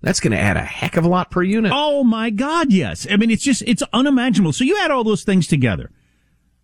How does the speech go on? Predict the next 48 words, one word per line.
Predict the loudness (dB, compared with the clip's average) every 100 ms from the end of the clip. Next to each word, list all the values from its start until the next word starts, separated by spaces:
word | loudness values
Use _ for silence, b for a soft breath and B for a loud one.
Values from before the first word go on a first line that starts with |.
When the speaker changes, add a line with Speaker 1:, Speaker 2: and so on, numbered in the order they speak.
| _ 0
Speaker 2:
Uh, | 2 2 0 0
the |
supply | 0 0 0 0
and | 0
demand, | 2 0 0
the | 0
cost | -2 -2 -2
of | -2 -4 -14
transport | 0 0 0 -2 0
and | 0
the |
train, | 0 -2
the | -2
fuel | -2 -2 0
costs, | -2 -4 -4 0
the, | 0
the, | 2 0
the, | 0 0
the, | 0
the | 0 0
delay, | 0 0 0 0
the, | 0 0
the | 0
everything. | 0 0 0 2 0 -2 b b b -2
Um, | 0 2 2 0 -2 -14 -10 0
who | 0 2
knows | 0 0
what | -2 0
prices | 0 2 2 2
of | 2
some | 0
of | 2
these | 2 2
goods | 0 2 2
are |
going | 2 2 0
to | -2
be, | -4 -2
what | 0 0 0
you | 0
could | 0 -2
charge | -2 -2 -4
for | -2 0
them | 2
and | 2 -2
still | -4 -6
sell | -6 -6 -2
them | 0 2 0